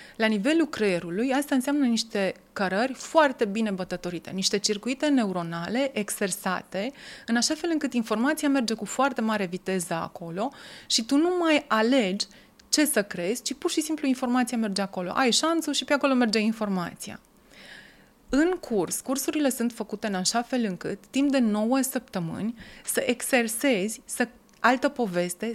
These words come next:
să creezi alte circuite neuronale. Ca informația să nu mai meargă pe șanțul ăla care spune, „Fie ai bani, fie ai fericire”, ci să creezi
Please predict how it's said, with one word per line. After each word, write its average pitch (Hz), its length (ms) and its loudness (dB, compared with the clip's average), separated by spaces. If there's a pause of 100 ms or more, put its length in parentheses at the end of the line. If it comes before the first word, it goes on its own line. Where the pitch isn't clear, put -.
să 233 100 2
creezi 233 460 -2
alte 269 260 2
circuite 208 500 -2
neuronale. 175 720 -4 (600)
Ca 226 140 2
informația 240 720 2
să 214 160 -2
nu 294 180 4
mai 339 120 4
meargă 240 360 4
pe 185 200 -4
șanțul 226 520 2
ăla 185 280 0
care 180 180 -4
spune, 185 540 -2 (400)
„Fie 226 180 2
ai 214 120 4
bani, 185 400 0
fie 196 180 -4
ai 190 120 0
fericire”, 180 1000 -2 (760)
ci - 120 4
să 254 200 2
creezi 269 520 2